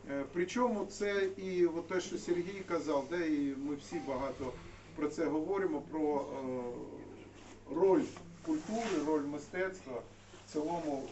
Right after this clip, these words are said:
в житті будь-якої країни. Тобто я десь і мізками це розумію, що це дуже потрібно,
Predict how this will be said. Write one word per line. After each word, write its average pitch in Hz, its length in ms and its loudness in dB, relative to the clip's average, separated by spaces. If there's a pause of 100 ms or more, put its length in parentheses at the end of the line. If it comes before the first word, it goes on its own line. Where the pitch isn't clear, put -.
(160)
в - 40 -14
житті 151 380 -4
будь-якої 127 420 -2 (120)
країни. - 360 -8 (380)
Тобто 160 260 -2
я 196 220 6
десь 175 440 2
і 156 140 0 (580)
мізками 143 540 0
це 135 340 -4 (320)
розумію, 180 600 -2 (380)
що 294 100 -4
це - 160 -4
дуже 135 380 -2
потрібно, 117 560 -8